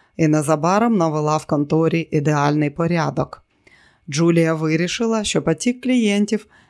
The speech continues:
потрібно збільшити. Але як?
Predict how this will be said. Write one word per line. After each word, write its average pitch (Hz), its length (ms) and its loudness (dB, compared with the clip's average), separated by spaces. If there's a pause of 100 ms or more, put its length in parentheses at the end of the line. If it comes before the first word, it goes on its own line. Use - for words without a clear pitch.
потрібно 160 480 0
збільшити. 151 800 -4 (640)
Але 160 240 2
як? 180 500 -2